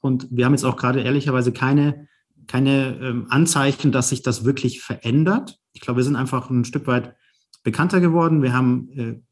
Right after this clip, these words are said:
Kundengruppen anziehen können, beziehungsweise es war einfach notwendig, online zu kaufen. Ähm, da sind wir auch nicht die Einzigen, die das, die das sagen, dass einfach neue Kundengruppen dazu gewonnen haben,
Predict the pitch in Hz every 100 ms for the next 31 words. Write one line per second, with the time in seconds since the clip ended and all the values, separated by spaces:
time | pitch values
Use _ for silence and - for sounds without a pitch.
0 | _ - 170 160 151 - 160 160 151 151
1 | 151 _ _ _ _ _ _ _ - 139
2 | 151 - 160 170 160 147 151 147 127 131
3 | 127 127 123 - 117 127 123 127 131 117
4 | - - 127 185 180 135 135 120 139 139
5 | 139 131 - 131 160 214 214 - - -
6 | - 123 123 127 117 120 117 147 135 131
7 | 131 123 123 160 175 170 170 160 - _
8 | _ _ _ _ - - 151 143 - -
9 | - 139 127 131 123 147 135 127 123 123
10 | 123 127 127 165 165 156 156 147 139 151
11 | 143 131 131 135 139 135 139